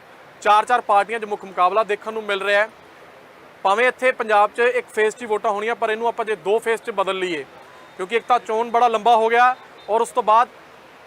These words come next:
ਕੱਲ੍ਹ ਔਰ ਪਰਸੋਂ ਪ੍ਰਧਾਨ ਮੰਤਰੀ ਮੋਦੀ ਨੇ ਦੋ ਰੈਲੀਆਂ ਕੀਤੀਆਂ। ਕੀ ਹੁਣ ਰੈਲੀਆਂ ਤੋਂ ਬਾਅਦ ਪੰਜਾਬ ਦੀ ਸਿਆਸੀ ਹਵਾ ਬਦਲੀ ਹੈ? ਇਹ ਤਮਾਮ ਸਵਾਲਾਂ ਦੇ ਜਵਾਬ ਦੇਣ ਲਈ ਸਾਡੇ ਵਿੱਚ ਅੱਜ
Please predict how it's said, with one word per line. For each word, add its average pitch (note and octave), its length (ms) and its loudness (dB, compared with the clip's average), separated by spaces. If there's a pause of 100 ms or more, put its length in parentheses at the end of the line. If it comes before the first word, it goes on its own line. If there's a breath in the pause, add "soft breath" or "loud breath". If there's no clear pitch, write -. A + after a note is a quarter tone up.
(220)
ਕੱਲ੍ਹ B3 240 4
ਔਰ A#3+ 100 4
ਪਰਸੋਂ A#3 460 -4 (680)
ਪ੍ਰਧਾਨ G#3+ 280 0
ਮੰਤਰੀ A3+ 240 -6
ਮੋਦੀ G#3+ 240 -6
ਨੇ A#3+ 100 -6
ਦੋ A3 200 2
ਰੈਲੀਆਂ G3+ 260 -2
ਕੀਤੀਆਂ। D#3+ 380 -12 (640)
ਕੀ B3+ 100 -4
ਹੁਣ B3+ 200 -2
ਰੈਲੀਆਂ A3+ 320 0
ਤੋਂ C4 100 -2
ਬਾਅਦ A3 340 4
ਪੰਜਾਬ G#3 360 0
ਦੀ A#3 80 -14
ਸਿਆਸੀ G#3 340 -6
ਹਵਾ F#3+ 380 2 (320)
ਬਦਲੀ A3 320 -2
ਹੈ? A#3+ 120 0 (380 loud breath)
ਇਹ C4+ 60 0
ਤਮਾਮ C4 320 2
ਸਵਾਲਾਂ A#3+ 340 2
ਦੇ A#3+ 100 0
ਜਵਾਬ G#3 280 2
ਦੇਣ G#3 140 -4
ਲਈ G#3 100 -4
ਸਾਡੇ G#3 260 -4
ਵਿੱਚ A3 200 -2
ਅੱਜ F3+ 100 -6